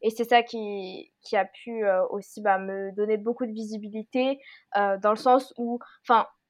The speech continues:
à la dédicace même, il n'y avait pas forcément énormément de monde, mais le fait que je faisais des séances de dédicace, euh, sur les réseaux sociaux ou quoi, les gens faisaient : « Waouh, genre,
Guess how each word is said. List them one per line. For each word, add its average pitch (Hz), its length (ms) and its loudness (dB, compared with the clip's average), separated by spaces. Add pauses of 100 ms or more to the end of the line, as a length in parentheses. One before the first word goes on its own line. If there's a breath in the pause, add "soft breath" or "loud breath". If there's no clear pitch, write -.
(280)
à 262 120 8
la 269 140 10
dédicace 247 560 2
même, 277 140 4
il - 20 2
n'y 254 80 4
avait 202 80 2
pas 247 160 6
forcément 247 420 -2
énormément 240 540 4
de 220 40 0
monde, 254 460 0
mais 226 140 2
le 220 80 2
fait 277 200 0
que 277 100 0
je 254 80 -4
faisais 247 260 0
des 233 100 0
séances 240 260 0
de 233 100 -2
dédicace, 226 600 4 (380 loud breath)
euh, 196 240 2
sur - 180 2
les 247 120 8
réseaux 240 240 4
sociaux 254 320 -2
ou 254 80 -2
quoi, 269 260 4
les 247 140 2
gens 240 180 0
faisaient : « 208 300 -2
Waouh, 208 640 2
genre, - 120 -6